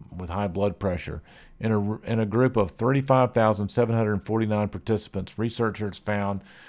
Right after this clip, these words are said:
people with a history of hypertension had an increased risk of nosebleeds requiring hospital visits compared to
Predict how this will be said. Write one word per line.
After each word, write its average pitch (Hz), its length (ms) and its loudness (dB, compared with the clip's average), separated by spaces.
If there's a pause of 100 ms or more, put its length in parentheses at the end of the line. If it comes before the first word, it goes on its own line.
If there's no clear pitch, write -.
(260)
people 147 260 0
with 131 100 4
a 110 60 2
history 127 340 0
of 95 60 -2
hypertension 107 680 -2
had 101 140 -2
an 90 80 -8
increased 113 500 -6
risk 104 240 -4
of 87 160 -6 (200)
nosebleeds 120 640 2
requiring 107 420 0
hospital 107 480 -2
visits 92 380 -4
compared 104 680 -2
to 95 320 -4